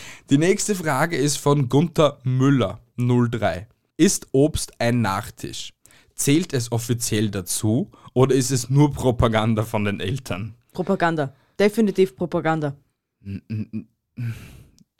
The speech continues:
Speaker 1: es ist Nachtisch.
Speaker 2: Obst ist kein Nachtisch. Eis ist Nachtisch. Kuchen ist Nachtisch.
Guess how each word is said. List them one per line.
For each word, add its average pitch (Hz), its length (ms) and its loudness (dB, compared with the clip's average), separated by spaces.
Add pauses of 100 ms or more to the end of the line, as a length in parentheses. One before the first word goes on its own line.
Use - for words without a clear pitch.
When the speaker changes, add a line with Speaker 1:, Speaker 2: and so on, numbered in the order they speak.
Speaker 1:
es 110 180 -4
ist - 160 -4
Nachtisch. - 560 -8 (880)
Speaker 2:
Obst - 440 2
ist - 340 0
kein 208 400 4
Nachtisch. 190 640 0
Eis 160 320 2
ist - 260 -6
Nachtisch. 165 560 -2
Kuchen 311 460 0
ist 170 160 -2
Nachtisch. 165 540 -2